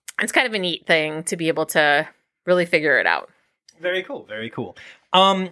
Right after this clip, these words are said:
Speaker 2: so tell me about Donnie and Moose.
Speaker 1: Donnie is the biggest cheetah we've ever had. Um, the biggest cheetah a lot of people have ever had. He's a
Speaker 2: <laughs>
Speaker 1: beast,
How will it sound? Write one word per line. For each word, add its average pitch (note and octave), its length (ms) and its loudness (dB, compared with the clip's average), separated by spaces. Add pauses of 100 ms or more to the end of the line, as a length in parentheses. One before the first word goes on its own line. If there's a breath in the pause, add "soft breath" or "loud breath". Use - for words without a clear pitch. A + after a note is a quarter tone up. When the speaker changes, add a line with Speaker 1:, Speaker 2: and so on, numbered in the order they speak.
Speaker 2:
so B3+ 220 -2
tell A#3+ 260 -6
me D#4 240 -6
about F3+ 560 -2 (260)
Donnie D3+ 380 -2
and A#2+ 160 -8
Moose. - 460 -12 (1600 loud breath)
Speaker 1:
Donnie D#4+ 420 2
is C4+ 180 0
the A3+ 80 2
biggest G#3 340 0
cheetah D3+ 360 2
we've E3 160 -4
ever E3+ 200 2
had. C#3+ 360 -2 (300 loud breath)
Um, A#3 200 2
the B3 60 -2
biggest D4+ 280 2
cheetah C#4 400 2
a A3 60 -2
lot C#4 200 4
of - 80 0
people D#3 240 -10
have E3+ 160 -6
ever C#3+ 160 -4
had. D3 280 -2
He's G3 120 2
a D4+ 40 2
Speaker 2:
<laughs> G3+ 160 -2
Speaker 1:
beast, - 460 0